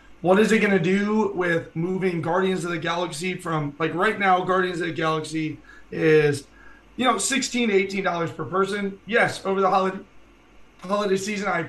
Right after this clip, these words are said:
fully expect it to be upwards of twenty, twenty-two dollars a person. And it's not gonna change a thing because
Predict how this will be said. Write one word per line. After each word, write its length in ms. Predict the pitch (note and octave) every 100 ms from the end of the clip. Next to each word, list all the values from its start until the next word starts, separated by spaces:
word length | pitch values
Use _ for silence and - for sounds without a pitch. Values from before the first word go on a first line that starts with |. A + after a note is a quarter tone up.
| -
fully 240 | A#3 A#3 F#3+
expect 360 | - E3+ D#3+
it 60 | D3
to 60 |
be 120 | C#3+ D#3+
upwards 360 | D#3 D#3+ C3+
of 80 | C3
twenty, 280 | E3 E3 D#3
twenty-two 640 | D3+ E3 D#3 E3 D#3+ D3+ - - - - - - - - E3+
dollars 320 | E3 D#3+ C#3+
a 40 |
person. 440 | - E3 C#3+ E3+ D#3 - - - -
And 300 | F#3+ F#3 F#3+
it's 220 | G3 E3+
not 180 | E3+ E3+
gonna 160 | D#3+ D3+
change 240 | E3 D#3
a 60 | E3
thing 180 | A#3 - - - - - -
because 1040 | E3+ E3+ F3 E3 D#3+ D#3+ D#3+ D#3 A#2+ -